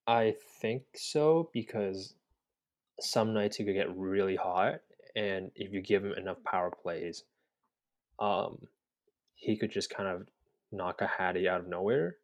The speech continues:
And we had this discussion before. It was, like, I think Oshie was, like, a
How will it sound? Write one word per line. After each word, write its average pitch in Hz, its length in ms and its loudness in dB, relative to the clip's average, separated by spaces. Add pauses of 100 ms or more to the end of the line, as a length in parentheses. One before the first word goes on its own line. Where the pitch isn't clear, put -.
(800)
And 104 320 4 (500)
we 123 140 6
had 117 160 6
this 107 140 4
discussion - 380 -2
before. 95 320 2
It 87 140 2
was, 90 140 -2
like, 87 120 -6
I - 60 -2
think 98 260 -6
Oshie 95 440 0
was, 92 180 -2
like, 90 140 -6
a 92 140 -4